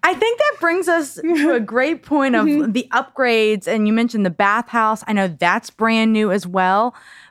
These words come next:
Speaker 1: But the proximity of where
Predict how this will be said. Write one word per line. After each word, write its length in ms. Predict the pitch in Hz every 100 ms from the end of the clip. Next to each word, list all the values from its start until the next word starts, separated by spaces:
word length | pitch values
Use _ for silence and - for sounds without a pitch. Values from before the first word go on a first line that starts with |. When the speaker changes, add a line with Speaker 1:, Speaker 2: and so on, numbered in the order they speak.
| -
Speaker 1:
But 320 | 240 214 - _ _ -
the 200 | 170 262
proximity 1200 | - 233 285 277 - - 294 330 330 262 208 196
of 180 | 208 190
where 840 | 180 202 214 220 208 202 196